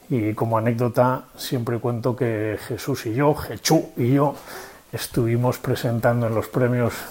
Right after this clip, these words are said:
Príncipe de Girona delante de los que en aquel momento eran los príncipes de Asturias, hoy reyes de España, y presentamos con esa tecnología, con la tecnología Tedcast, ¿no? Donde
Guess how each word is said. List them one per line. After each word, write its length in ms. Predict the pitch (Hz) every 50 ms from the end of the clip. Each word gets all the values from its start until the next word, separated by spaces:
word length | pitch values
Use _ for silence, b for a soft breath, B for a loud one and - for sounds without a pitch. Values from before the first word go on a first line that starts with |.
| - -
Príncipe 460 | - 131 127 120 - - 135 110 120 120
de 140 | 113 104
Girona 460 | 104 110 123 139 139 139 131 139 139 B B B B B B B B -
delante 560 | - 156 120 113 117 117 117 113 107 127 123
de 440 | 123 127 123 127 123 117 113 113 110
los 260 | 110 110 104 - -
que 120 | - - 120
en 80 | 107
aquel 240 | 101 98 - 131 123
momento 420 | 127 127 123 123 127 131 131 135
eran 440 | 127 131 127 127 123 120 120 117 113
los 180 | 113 110 107 -
príncipes 440 | - 123 123 113 - 123 120 120 113
de 80 | 117
Asturias, 720 | 104 - - - 165 170 170 170 175 196 185 - - - -
hoy 800 | 143 117 117 113 113 110 110 107 110 107 107 110 107 107 110 - - - -
reyes 280 | - 135 123 110 110 110
de 60 | 113
España, 380 | 110 - - 135 131 131 147 156 B B B B B B B B B B
y 120 | - 165 127
presentamos 580 | - 143 123 - 127 120 110 135 143 175 -
con 160 | - - 156 156
esa 180 | 147 - 156
tecnología, 560 | 123 143 135 127 120 120 - - 196 214 226
con 120 | 160 131 117
la 100 | 110 107
tecnología 720 | 107 - - - 123 110 107 110 110 - - 147 127 120 -
Tedcast, 400 | 165 185 - - 117 107 - -
¿no? 140 | 147 180
Donde 480 | 185 139 127 113 107 110 107 107 95 B